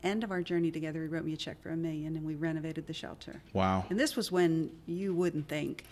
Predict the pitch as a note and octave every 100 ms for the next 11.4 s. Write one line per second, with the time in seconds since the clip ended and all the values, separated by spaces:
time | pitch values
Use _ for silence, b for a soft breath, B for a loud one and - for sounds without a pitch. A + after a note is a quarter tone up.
0 | B B - A3 G#3+ B3 C4 A3 E3 G3
1 | F#3+ D3+ C#3+ - E3+ D#3+ E3 D#3+ - -
2 | - - G#3+ F3 F3+ E3+ F3 F3 F3 A2+
3 | G#2 G#2+ G#2 - E3+ - F3 E3 - E3+
4 | D3+ - E3 D#3 D#3 D#3+ F3+ F3 E3+ D#3+
5 | D#3+ E3+ E3+ E3 E3 B B - F3+ F#3
6 | F3+ F3 E3+ A3 - G#3 - G3+ F3 D3+
7 | - - b b b - - G#3 - G3+
8 | F3 F3 E3+ E3 - - D3 B2 E2 F3
9 | F3 E3+ D#3+ E3 E3 E3 D#3 E3 E3 E3+
10 | E3+ D3+ D3+ D3+ - D3+ D3+ D#3 - -
11 | D#3+ D#3+ D#3+ D3+